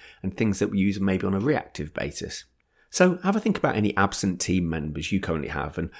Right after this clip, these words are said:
what sort of coping strategies have they tried so far? Have you had this discussion with them? Do you know what sort of things they're trying? What have they told you has worked,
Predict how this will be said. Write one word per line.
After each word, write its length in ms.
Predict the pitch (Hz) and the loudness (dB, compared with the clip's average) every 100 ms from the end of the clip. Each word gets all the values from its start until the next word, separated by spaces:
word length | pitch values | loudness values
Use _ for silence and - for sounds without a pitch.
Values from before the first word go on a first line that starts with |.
| - | -4
what 180 | 170 196 | 0 2
sort 180 | - - | 2 -2
of 60 | |
coping 360 | 127 123 120 - | 0 0 0 -2
strategies 640 | - - 80 - - 76 | -4 -6 -8 -8 -6 -6
have 120 | - 87 | -6 -4
they 80 | |
tried 320 | 90 - 98 90 | -4 -4 -4 -2
so 140 | 98 | -4
far? 380 | - 127 123 - _ _ - | -4 -4 -4 -8 _ _ -6
Have 120 | 98 | -2
you 80 | 95 | 2
had 200 | 117 123 | 0 0
this 140 | 113 | -4
discussion 500 | - - - 110 123 | -2 -2 -2 0 0
with 140 | 120 | -2
them? 200 | - 151 | -2 -2
Do 120 | 123 113 | 0 0
you 60 | |
know 180 | 110 120 | 2 0
what 180 | 113 - | -2 -4
sort 220 | - - | -6 -4
of 20 | |
things 200 | 123 117 | -4 -2
they're 80 | 107 | -4
trying? 380 | - 120 151 180 _ _ _ _ _ _ _ | -4 -2 -2 -6 _ _ _ _ _ _ _
What 100 | 165 | 4
have 100 | 147 | 4
they 80 | 160 | 4
told 300 | 156 151 143 | 2 2 2
you 80 | 123 | 2
has 260 | 120 139 | 0 0
worked, 400 | 147 202 196 - | -2 -4 -6 -12